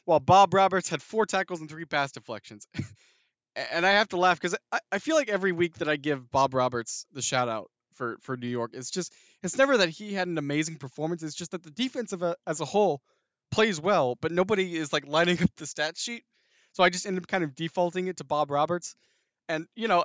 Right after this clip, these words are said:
he deserves it, but it's not like, you know, it's not like the other stat lines I'm reading out where it takes me, like, a minute to do so. But, you know, credit to him. And now we talk about O C O. For their offense, I give it to nobody. You know, I do the same thing I did with the Selfish last season. Maybe this will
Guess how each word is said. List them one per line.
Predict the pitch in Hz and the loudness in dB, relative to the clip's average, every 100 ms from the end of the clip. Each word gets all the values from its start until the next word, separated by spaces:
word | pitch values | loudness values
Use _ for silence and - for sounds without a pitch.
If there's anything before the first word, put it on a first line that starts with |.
| - | 0
he | 226 320 | -4 -2
deserves | 240 262 208 170 | 0 2 2 0
it, | 156 - | -4 -2
but | 180 | -2
it's | 175 - | 0 0
not | 202 | 0
like, | 180 170 196 | 0 -2 0
you | |
know, | 202 160 | 4 4
it's | 165 | 2
not | 185 | 0
like | 165 156 | -2 -2
the | 170 | 2
other | 165 160 | 2 2
stat | - 160 | 0 -2
lines | 151 143 | 0 -4
I'm | 147 | -4
reading | 151 147 143 | -4 -2 -4
out | 143 | -4
where | 135 | -6
it | 131 | -6
takes | 139 139 | -10 -8
me, | 143 | -8
like, | 113 | -8
a | 120 | -6
minute | 135 139 127 | -6 -4 -8
to | 113 | -10
do | 131 | -8
so. | 135 104 101 _ _ _ - | -8 -10 -12 _ _ _ 0
But, | 285 - | 0 2
you | 202 | 0
know, | 160 | 0
credit | - 170 147 | 2 0 0
to | 135 | -6
him. | 120 117 _ _ _ _ _ | -6 -8 _ _ _ _ _
And | 220 208 190 | -2 0 2
now | 185 160 | 4 4
we | 151 143 | 0 0
talk | 151 139 | 0 0
about | 131 131 - | 0 -4 -2
O | 151 | -2
C | - 220 | -2 2
O. | 170 104 - _ _ _ | 2 2 -6 _ _ _
For | - 233 | 4 6
their | 226 | 8
offense, | 220 202 220 - - | 6 2 -4 -4 0
I | 202 | 0
give | 202 | 0
it | 185 | -2
to | 190 | 0
nobody. | 165 139 123 110 - _ - | 0 2 -2 -4 -14 _ -6
You | 208 | 0
know, | 196 | 2
I | 190 | 2
do | 196 208 | -2 -4
the | 180 | -6
same | - 214 190 | -2 -2 0
thing | 196 180 | 0 2
I | |
did | 165 170 | 2 0
with | 156 151 _ | -4 -10 _
the | 160 | -8
Selfish | 139 160 147 139 139 | -4 -2 -2 -4 -2
last | 131 127 | -4 -4
season. | 131 120 135 | -8 -8 -8
Maybe | 139 | -6
this | 135 | -8
will | 127 | -8